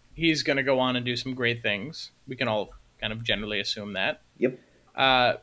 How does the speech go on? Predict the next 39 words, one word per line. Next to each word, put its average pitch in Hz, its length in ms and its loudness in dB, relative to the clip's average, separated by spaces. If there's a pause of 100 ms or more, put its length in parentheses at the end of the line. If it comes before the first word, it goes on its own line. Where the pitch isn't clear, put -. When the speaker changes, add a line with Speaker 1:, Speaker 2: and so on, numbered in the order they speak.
(140)
Speaker 1:
Brady 165 320 4
Noon, 147 360 0
who 160 100 -8
plays 131 260 2
Evan 127 260 0
Morrow, 123 560 4
he's 170 180 4
already 156 340 6
done 147 220 4
a 131 40 0
bunch 117 240 -2
of 117 60 -6
stuff, 120 240 0
and 127 100 -2
I 110 60 2
expect 113 300 -2
will 135 80 -6
keep 120 220 -8
doing 107 260 -6
things. 92 380 -8
If, 131 160 -8 (100)
again, 117 220 -4
if 113 100 -10
he 131 100 -10
chooses 127 400 -6
to - 80 -20
continue 127 340 -8
to 127 60 -10
be 120 120 -6
a 117 40 -6
child 110 280 -2
actor, 101 300 -6
which 135 140 -12
he - 80 -10
seems 117 260 -6
pretty 123 200 -2
committed 92 380 -2
to. 147 320 -6 (720)
Uh, 135 320 6